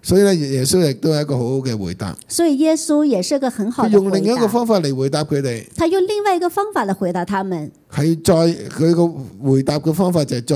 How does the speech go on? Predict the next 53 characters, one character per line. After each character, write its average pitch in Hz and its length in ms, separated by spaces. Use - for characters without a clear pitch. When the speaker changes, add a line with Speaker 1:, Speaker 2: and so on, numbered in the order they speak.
Speaker 1:
問 127 280
佢 127 160
哋 120 180
一 147 60
個 120 140
問 92 200
題。 95 80
Speaker 2:
回 294 240
答 302 160
的 277 80
方 339 240
法 262 100
就 277 180
再 381 260
問 320 180
他 285 160
們 262 100
一 226 40
個 240 80
問 262 260
題。 113 340
Speaker 1:
佢 165 80
話， 156 80
如， 135 480
如 151 60
果 214 100
你 196 100
答 175 160
得 170 140
到 139 220
呢， 175 160
Speaker 2:
他 302 140
說 294 280
，“如 269 180
果 339 100
你 262 80
們 233 140
回 220 340
答 180 220
的 185 120
話， 196 200
能 202 180
回 - 160
答 170 140
的 - 60
話， 147 40
Speaker 1:
我， 156 40
我 165 40
就 151 140
話 120 160
畀 139 120
你 131 120
聽。” 123 220